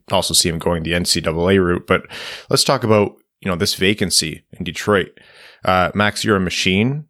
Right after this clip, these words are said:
You're, you have this, I think this cycle is down pat. Major news happens. You pump out a quality article in record time, and then you jump on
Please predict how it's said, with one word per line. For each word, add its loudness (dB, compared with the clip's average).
You're, 2
you -4
have -2
this, 0
I 0
think -2
this 0
cycle 2
is -4
down -2
pat. -2
Major 0
news 0
happens. 0
You -2
pump 0
out 4
a -2
quality 2
article 2
in -2
record -2
time, 0
and -2
then -2
you -4
jump 0
on 0